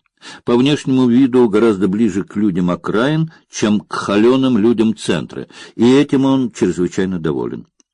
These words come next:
Впрочем, старшие товарищи высоко ценят его теоретическую подкованность,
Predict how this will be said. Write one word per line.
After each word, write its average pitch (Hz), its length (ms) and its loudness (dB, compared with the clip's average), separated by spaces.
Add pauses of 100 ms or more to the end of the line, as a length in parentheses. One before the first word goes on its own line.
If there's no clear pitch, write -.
(200)
Впрочем, 170 520 0 (320)
старшие 143 560 -2
товарищи 151 460 0
высоко 117 460 0
ценят 147 500 -4
его 120 280 2
теоретическую 139 1200 0
подкованность, 65 1200 -6